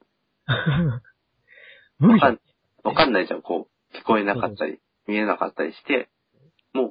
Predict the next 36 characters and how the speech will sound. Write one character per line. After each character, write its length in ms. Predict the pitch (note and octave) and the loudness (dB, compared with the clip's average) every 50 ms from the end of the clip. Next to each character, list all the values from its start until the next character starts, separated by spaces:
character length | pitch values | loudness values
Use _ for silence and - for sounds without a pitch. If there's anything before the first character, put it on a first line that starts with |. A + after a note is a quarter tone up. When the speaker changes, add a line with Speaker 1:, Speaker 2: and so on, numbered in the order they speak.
| - - | -6 -6
Speaker 1:
う 40 | A2 | -4
物 220 | G#2+ G#2+ A2 A2 | -4 -2 -2 -2
に 140 | G2+ F#2+ F2+ | -2 0 0
は 60 | E2+ | 0
名 140 | F2 F2+ F2+ | 0 0 0
前 220 | F#2 F#2 G2 G2+ | 0 0 0 0
が 140 | G2 F#2+ F#2 | 0 2 2
あ 40 | G2+ | 2
る 140 | F#2+ F2+ - | 0 -2 -6
っ 60 | _ _ | _ _
て 60 | E2 | -8
い 60 | E2 | -8
う 20 | |
こ 160 | D#2+ - - - | -8 -8 -10 -8
と 100 | E2+ D2+ | -6 -6
を 140 | - - - - - - - _ _ _ _ _ _ - | -6 -6 -10 -16 -20 -20 -20 _ _ _ _ _ _ -6
知 80 | - | -4
ら 80 | G2+ F#2 | -2 -2
な 100 | F#2 F2+ | -2 -4
く 80 | - | -4
ち 60 | - - | -8 -10
ゃ 40 | |
い 60 | - - | -10 -10
け 60 | - | -10
な 120 | - - | -12 -12
い 20 | - | -14
ん 60 | - _ _ _ _ | -16 _ _ _ _
だ 80 | - - | -10 -8
よ 60 | G#3 | -8
ね。 140 | A3+ A#3+ - _ _ _ - _ _ _ _ _ _ _ _ _ _ _ _ _ - | -8 -8 -12 _ _ _ -20 _ _ _ _ _ _ _ _ _ _ _ _ _ -14
Speaker 2:
ね、 240 | B2 A#2+ C#3 C#3+ - - - | -12 -12 -12 -12 -14 -14 -8
Speaker 1:
難 280 | G#2+ G#2+ A#2 C#3+ D3+ - | -4 -2 -2 -2 -2 -4
し 100 | - - | -6 -10
い 40 | - | -14
よ 60 | - | -14
ね。 280 | G2+ F#2+ - - - - | -14 -14 -14 -14 -16 -20